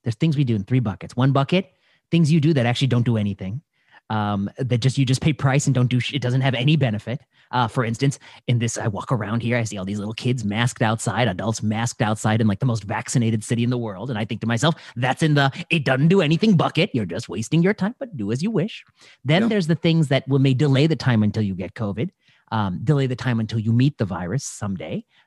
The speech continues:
Speaker 1: Uh, and that might be wearing the right mask at the right time, like, uh, N ninety-five when you go in the patient's room, or, you know, the places we know that this, that these interventions do work.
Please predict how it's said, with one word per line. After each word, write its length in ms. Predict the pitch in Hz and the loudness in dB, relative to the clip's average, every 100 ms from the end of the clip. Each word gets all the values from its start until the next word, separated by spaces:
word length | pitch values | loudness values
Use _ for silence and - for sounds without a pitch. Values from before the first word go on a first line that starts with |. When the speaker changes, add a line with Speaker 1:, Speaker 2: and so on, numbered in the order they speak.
| - | -2
Speaker 1:
Uh, 240 | 113 110 - | 0 0 2
and 120 | 151 | 2
that 120 | 147 | 2
might 140 | 120 | 2
be 100 | 117 | 2
wearing 320 | 123 113 117 117 | 2 4 4 2
the 100 | 120 | 2
right 280 | 120 135 | 2 0
mask 340 | 123 117 117 123 | 2 2 2 0
at 60 | |
the 80 | 120 | 0
right 200 | 110 110 - | 0 -2 -2
time, 440 | 127 107 151 143 | 0 0 0 -2
like, 220 | 92 95 95 | -4 -6 -10
uh, 160 | 92 - | -10 -6
N 120 | 113 | -4
ninety-five 520 | 95 104 104 101 107 | -4 -6 -6 -6 -6
when 80 | 101 | -4
you 60 | 107 | -4
go 140 | 104 | -4
in 60 | 107 | -4
the 80 | 110 | -6
patient's 380 | 117 110 113 107 | -8 -6 -8 -6
room, 400 | 104 107 127 123 | -6 -2 -2 -2
or, 180 | 90 - - | -2 -6 -2
you 100 | 120 | -2
know, 200 | 82 107 - - | -2 -6 -6 -2
the 80 | |
places 320 | 127 135 131 113 | 0 2 2 2
we 100 | 120 | 2
know 220 | 113 131 | 2 0
that 180 | 98 - | -2 -4
this, 240 | 104 - - | -6 -8 -10
that 200 | 113 101 113 | -12 -8 -6
these 160 | 104 | -2
interventions 520 | 113 101 101 101 107 98 | -2 -2 -4 -4 -6 -6
do 200 | 95 98 | -6 -4
work. 380 | 87 151 - | -2 -4 -6